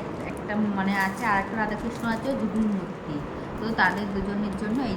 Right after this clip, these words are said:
দেখো এই একটা নিয়েছি আর এই একটা জুগুল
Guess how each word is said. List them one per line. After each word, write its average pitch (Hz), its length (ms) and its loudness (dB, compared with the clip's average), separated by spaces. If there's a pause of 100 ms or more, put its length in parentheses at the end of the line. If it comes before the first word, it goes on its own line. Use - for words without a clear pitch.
দেখো 170 220 -2 (100)
এই 196 140 -2
একটা 190 280 -4
নিয়েছি 214 380 -4 (380)
আর 147 160 -2
এই 165 60 -2 (100)
একটা - 280 -6 (2250)
জুগুল 208 280 2